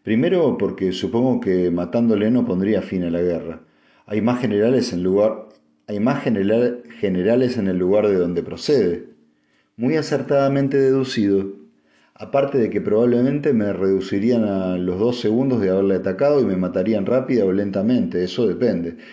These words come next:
Pero me matarían, y nunca me gusta contar con eso cuando estoy haciendo planes. No me compensaría". "Ya dije yo que era un hombre sensato".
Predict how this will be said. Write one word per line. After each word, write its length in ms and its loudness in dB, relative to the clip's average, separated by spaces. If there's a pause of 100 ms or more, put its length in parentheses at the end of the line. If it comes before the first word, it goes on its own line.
(240)
Pero 300 2
me 140 0
matarían, 720 0 (240)
y 100 -2
nunca 320 2
me 140 2
gusta 320 0
contar 400 -2
con 180 0
eso 380 -4 (180)
cuando 220 -4
estoy 220 0
haciendo 340 -2
planes. 500 -6 (160)
No 400 -4
me 140 4
compensaría". 760 0 (1400)
"Ya 240 -2
dije 240 0
yo 240 2
que 80 0
era 100 4
un 160 4
hombre 220 0
sensato". 760 -2